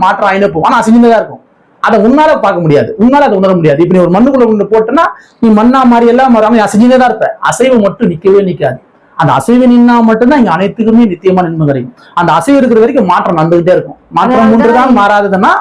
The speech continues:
Speaker 1: அதுக்கு பேர் அசைவு. அசைவு நின்னா தான் இங்க முடிவு. அசைவு இருக்கிற வரைக்கும் மாற்றம் வந்துகிட்டே இருக்கும். அதுக்கு யாருனாலையும்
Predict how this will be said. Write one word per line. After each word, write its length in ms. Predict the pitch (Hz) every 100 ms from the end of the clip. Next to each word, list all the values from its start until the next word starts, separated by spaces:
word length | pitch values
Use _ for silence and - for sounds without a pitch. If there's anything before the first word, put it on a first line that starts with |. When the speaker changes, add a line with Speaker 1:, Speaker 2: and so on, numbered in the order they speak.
| -
Speaker 1:
அதுக்கு 200 | - 175 156
பேர் 120 | 226 -
அசைவு. 260 | - 165 - - _ _ -
அசைவு 300 | 185 254 226 196
நின்னா 300 | 226 254 262 247
தான் 160 | 302 339 233
இங்க 160 | 214 247 277 - - _ _ _ _
முடிவு. 260 | 220 226 165 -
அசைவு 240 | 185 277 254
இருக்கிற 180 | 226 185
வரைக்கும் 280 | 214 247 180 180
மாற்றம் 340 | 208 294 277 170
வந்துகிட்டே 360 | 190 196 208
இருக்கும். 220 | 175 - - _ _ _ _ _ _
அதுக்கு 260 | 180 165 160
யாருனாலையும் 540 | 175 175 165 143 311